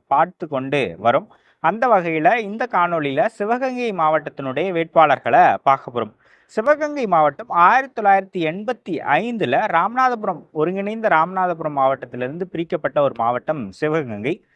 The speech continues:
சிவகங்கை நிறைய எண்ணற்ற வீர மறவர்களை, அஹ், கொடுத்த ஒரு மாவட்டம் அப்படின்னு சொல்லலாம்.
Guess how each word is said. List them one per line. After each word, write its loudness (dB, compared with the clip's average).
சிவகங்கை 2
நிறைய 2
எண்ணற்ற 0
வீர 0
மறவர்களை, 2
அஹ், 2
கொடுத்த 0
ஒரு 2
மாவட்டம் -2
அப்படின்னு -4
சொல்லலாம். -2